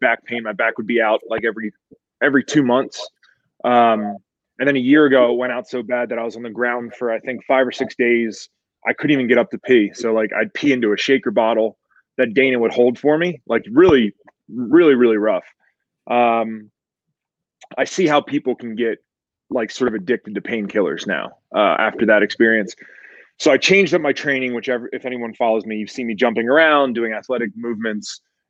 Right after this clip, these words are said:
and, uh, I've been fine. And then my back went out, like, a little bit the other day, and I thought it was a torn hamstring. Um,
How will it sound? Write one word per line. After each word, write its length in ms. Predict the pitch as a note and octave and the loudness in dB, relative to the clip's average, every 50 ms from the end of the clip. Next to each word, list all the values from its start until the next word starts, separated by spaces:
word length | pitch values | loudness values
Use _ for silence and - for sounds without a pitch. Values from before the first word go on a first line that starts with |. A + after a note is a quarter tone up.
| _ | _
and, 300 | C#3 C3 B2+ A#2+ A#2 A2+ | -2 0 0 2 2 4
uh, 300 | A#2 G#2+ G#2 G2+ F#2 C#2+ - - _ _ _ _ _ _ _ _ _ _ _ _ _ _ _ _ _ _ _ _ - - | 4 4 4 4 2 -2 -4 -8 _ _ _ _ _ _ _ _ _ _ _ _ _ _ _ _ _ _ _ _ -8 -2
I've 140 | - C3 B2 | -2 0 2
been 160 | C3+ B2 G#2 | 0 0 -2
fine. 680 | - - C#3 B2 D#3 F3 E3 C#3+ B2+ A#2+ A#2 A#2+ G#2+ - | -2 0 2 2 4 4 2 2 0 -2 -4 -8 -12 -10
And 220 | - B2+ B2+ B2+ C3 | -6 -6 -2 0 2
then 240 | C3 C3+ C3 C3 | 2 2 2 2
my 120 | B2+ B2+ C3 | 0 0 2
back 360 | A#2 D#3 D#3 E3 - - - | 2 4 4 4 2 0 -2
went 160 | D3 D3+ D3 | -2 -2 -2
out, 260 | C#3+ D3 D3+ D3 - | -2 -2 -2 -4 -2
like, 160 | - C#3+ C#3 - | -4 -2 0 0
a 60 | C#3 | 2
little 220 | C3+ C3+ C3+ C#3+ | 2 4 4 4
bit 220 | A#2 C3 C#3 C3+ - | 4 4 2 2 2
the 80 | C3 C3+ | 2 0
other 160 | C3 A#2+ B2 | 0 0 0
day, 340 | A#2+ B2 B2 B2 C3 C#3 C#3 | 0 0 2 2 4 4 2
and 80 | C3 A2+ | 0 -2
I 60 | G#2+ | -4
thought 160 | - C3 B2+ | -2 -2 -2
it 40 | B2 | 0
was 100 | A#2 G#2+ | -2 -4
a 40 | A2 | -8
torn 240 | - - B2+ B2 A2 - | -10 -10 -12 -12 -10 -8
hamstring. 560 | A2+ B2+ C3+ B2 - - A2+ A2 A#2 B2+ B2+ _ _ _ - | -8 -8 -8 -10 -8 -6 -6 -6 -6 -8 -12 _ _ _ 0
Um, 500 | A#2 A#2 A#2 A#2 A2+ A2 A2 A2 G#2+ | 2 4 6 6 6 4 4 0 -4